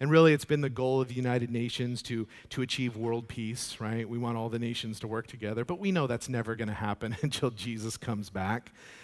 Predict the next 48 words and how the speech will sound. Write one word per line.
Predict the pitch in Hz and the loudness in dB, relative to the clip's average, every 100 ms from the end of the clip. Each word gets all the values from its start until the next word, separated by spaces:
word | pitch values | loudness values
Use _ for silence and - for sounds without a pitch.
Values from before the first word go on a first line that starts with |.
| - - - | -20 -6 0
When | 156 | 2
Jesus | 123 170 151 151 | 4 4 4 2
comes | - 151 123 | 4 2 4
back | 131 135 - | 6 6 4
and | 131 | 0
takes | 147 131 | 0 2
over | 143 123 | 0 0
his | 123 123 | 0 -2
creation, | - 135 127 - 135 131 - - | -2 -2 0 0 -2 -4 -14 -16
that | 113 113 147 160 - - _ _ _ 131 | -14 6 8 8 4 -4 _ _ _ -6
is | 123 | -2
when | 135 | 0
there's | 127 120 | 0 0
gonna | 127 | -4
be | 117 | -4
world | 107 110 113 110 | -4 -2 -2 -2
peace. | - 113 98 - 117 110 | -8 -10 -10 -10 -10 0
That | 156 156 165 - | 6 6 6 0
is | 160 123 | -2 0
when | 131 131 | 0 0
the | 120 | 4
weapons | 139 131 131 120 | 4 4 0 0
will | 123 | -2
be | 120 117 | -2 -2
destroyed | 113 - 127 117 113 | -2 -2 0 2 2
and | 113 | 2
there'll | 127 | 0
be | 131 | 0
no | 135 131 | 0 0
more | 127 123 | 0 0
military | 127 127 123 127 117 | 2 2 2 0 -2
training | - 123 117 | -2 -2 0
and | 113 | 0
all | 113 113 | 0 -2
this | 110 | -4
stuff | - 110 - | -4 -6 -6
that | 104 | -10
it's | - | -8
talking | - 117 113 | -8 -6 -8
about | 101 80 98 | -8 -8 -10
here. | 95 98 | -12 -10
And | 107 | -6
so | 120 107 - - - - - - _ | -6 -6 -12 -20 -20 -20 -20 -20 _
these | 127 127 | -6 -4
promises | 160 165 165 156 131 | 2 2 2 0 0
God | 123 123 | 0 0
has | 120 104 | 0 -4
made, | 131 175 120 101 | -2 -2 -2 -6